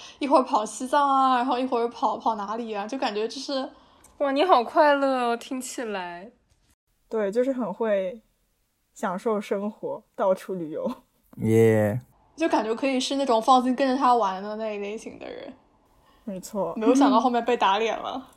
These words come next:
Speaker 3: 但事实上不能，<laughs> 也不能太放心了。
Speaker 2: 快点，快点！你们赶紧怎么去的？不是，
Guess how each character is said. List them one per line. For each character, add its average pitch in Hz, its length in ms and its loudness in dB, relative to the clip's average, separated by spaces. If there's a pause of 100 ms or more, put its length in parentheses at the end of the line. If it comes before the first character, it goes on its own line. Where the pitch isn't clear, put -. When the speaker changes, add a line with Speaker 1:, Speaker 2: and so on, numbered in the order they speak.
(340)
Speaker 3:
但 320 180 10
事 359 180 10
实 254 120 8
上 349 200 8
不 339 140 6
能， 240 280 2
<laughs> - 40 -20
也 226 140 4
不 302 140 0
能 277 120 4
太 294 180 4
放 247 180 4
心 214 220 2
了。 214 80 0 (920)
Speaker 2:
快 - 120 -2
点， 208 100 2
快 254 140 -2
点！ 185 320 0
你 190 80 -4
们 196 120 0
赶 202 160 -2
紧 202 400 -2
怎 185 120 -8
么 180 100 -4
去 - 220 -10
的？ 180 160 -6 (460)
不 190 100 -2
是， 190 120 -2